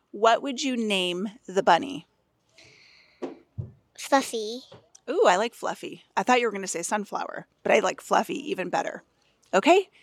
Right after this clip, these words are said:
Speaker 1: thank you very much. You can come have a seat. Okay, look at these cute cat ears. H-, how adorable. Okay. I wonder what animal you might pick. I don't know. Oh, okay. What's your favorite animal?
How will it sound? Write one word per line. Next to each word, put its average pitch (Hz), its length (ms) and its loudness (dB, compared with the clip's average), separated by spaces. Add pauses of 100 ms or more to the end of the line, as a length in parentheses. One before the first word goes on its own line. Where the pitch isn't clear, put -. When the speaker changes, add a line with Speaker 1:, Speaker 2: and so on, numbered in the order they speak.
(120)
Speaker 1:
thank 202 180 2
you 240 80 -2
very 269 140 6
much. 370 260 4
You 226 60 -2
can 214 80 -2
come 226 160 0
have 233 160 2
a 254 60 2
seat. 330 300 0 (1600)
Okay, 190 200 4
look 180 140 0
at 185 60 -8
these 170 180 0
cute - 240 -2
cat - 220 0
ears. - 240 -10
H-, 180 120 -10
how 202 160 -2
adorable. - 480 -4 (260)
Okay. - 260 -10 (840)
I 185 80 6
wonder 185 400 4
what 175 180 -2
animal 165 560 0
you 180 180 -4
might 160 220 -4
pick. - 360 -14 (100)
I 185 100 0
don't 202 120 0
know. 208 340 0 (920)
Oh, 220 220 -2 (140)
okay. 220 160 0
What's 202 220 2
your 254 80 -2
favorite 240 260 0
animal? 247 440 -2